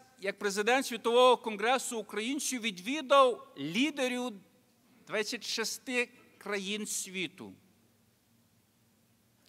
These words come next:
І майже на кожній зустрічі мене лідери держав європейських просили, щоб я їм міг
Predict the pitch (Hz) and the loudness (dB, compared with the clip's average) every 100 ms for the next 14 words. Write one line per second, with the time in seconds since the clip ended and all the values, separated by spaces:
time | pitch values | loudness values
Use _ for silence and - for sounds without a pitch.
0 | _ _ _ _ 214 220 262 320 247 277 | _ _ _ _ 0 6 6 6 4 4
1 | 262 - 269 302 285 240 311 254 214 302 | 4 4 8 8 6 0 -2 -2 -2 -2
2 | 277 - 202 151 - 135 101 85 _ _ | -4 -6 -8 -4 -4 -4 -8 -12 _ _
3 | _ _ _ _ _ _ _ _ _ _ | _ _ _ _ _ _ _ _ _ _
4 | _ _ _ _ _ _ _ _ - 175 | _ _ _ _ _ _ _ _ -4 2
5 | 220 240 220 254 262 254 240 - - 202 | 6 6 6 4 6 6 6 2 -4 -4
6 | 180 202 254 240 226 214 214 233 247 233 | 2 8 8 8 4 2 0 4 4 2
7 | - - 214 - _ 190 196 - 254 262 | -4 -4 -8 -8 _ -6 -4 -2 4 8
8 | 247 240 - - - - _ _ - 190 | 8 6 4 -16 -20 -20 _ _ -6 0
9 | 202 233 311 311 285 277 311 - | 8 8 8 6 4 4 4 0